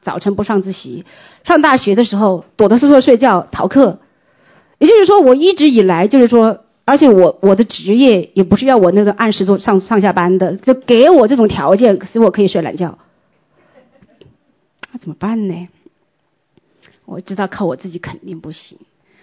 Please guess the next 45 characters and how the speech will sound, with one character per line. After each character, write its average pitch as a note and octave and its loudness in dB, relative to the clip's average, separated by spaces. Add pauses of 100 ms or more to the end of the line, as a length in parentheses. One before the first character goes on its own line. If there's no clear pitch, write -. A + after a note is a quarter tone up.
(140)
我 C4+ 2
也 G#3+ 2
曾 F3+ -6
经 G#3 -6
被 G3+ -2
神 F#3 -6
两 F#3 -4
点 G3 -4
钟 F3+ -2
叫 F3 -8
醒 C#3 -16
过， - -12
四 - -6
点 D3+ -8
钟 D#3+ -12
叫 E3 -10
醒 - -16
过， D#3 -6
十 - -4
二 D4+ 2
点 F#3 -2
钟 F3+ -2
叫 F3+ -4
醒 C3+ -12
过， E3 -8 (480)
但 G#3 -4
是 G3+ -6
我 C3 -6
都 D#3+ -10
坚 D#3+ -14
持 - -18
不 - -20
下 - -20
去。 - -20 (800)
这 - -10
个 G#3+ -8
时 - -12
候 F3 -8
我 E3 -4
想 - -20
了 - -20
一 - -20
个 - -20
办 - -14
法， - -20